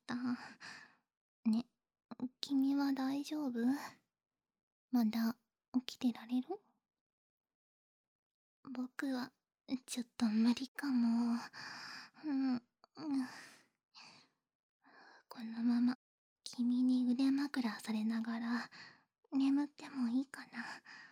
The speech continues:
それじゃ、おやすみ。君のぬくもりを感じながら、いい夢が見られる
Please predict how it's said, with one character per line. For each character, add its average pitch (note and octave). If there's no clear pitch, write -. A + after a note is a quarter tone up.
そ -
れ G#3+
じ B3+
ゃ、 B3+
お B3
や B3
す -
み。 C#4
君 A#3
の A#3+
ぬ A#3
く B3+
も A#3+
り B3
を B3+
感 B3+
じ B3+
な B3+
が -
ら、 -
い D4+
い -
夢 A#3
が A#3
見 A3
ら A#3
れ A#3+
る B3